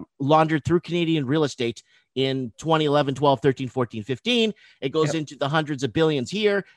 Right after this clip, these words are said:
Speaker 1: and it goes into basically how we sold ourselves out to the highest bidder. It's not just Canada. It's not just Toronto. It's Au-, Australia.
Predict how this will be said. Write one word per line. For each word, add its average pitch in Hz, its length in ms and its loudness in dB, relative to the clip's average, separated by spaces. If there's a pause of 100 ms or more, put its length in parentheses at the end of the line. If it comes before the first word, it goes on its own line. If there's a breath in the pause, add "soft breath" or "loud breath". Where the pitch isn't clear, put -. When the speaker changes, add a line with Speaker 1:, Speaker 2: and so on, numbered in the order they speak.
Speaker 1:
and 143 140 0
it 139 40 -2
goes 156 300 4
into 147 640 0 (300)
basically 143 540 2
how 135 400 4
we 139 300 -2
sold 143 340 0
ourselves 127 420 -4
out 127 180 -2
to 120 80 -10
the 110 80 -6
highest 110 280 -8
bidder. 196 240 -2 (220 soft breath)
It's 165 260 2
not 202 220 4
just - 200 -8
Canada. 202 440 -2
It's 135 120 -4
not 147 160 6
just - 160 -2
Toronto. 165 460 8 (300 loud breath)
It's - 400 4 (520)
Au-, - 140 0
Australia. 127 720 0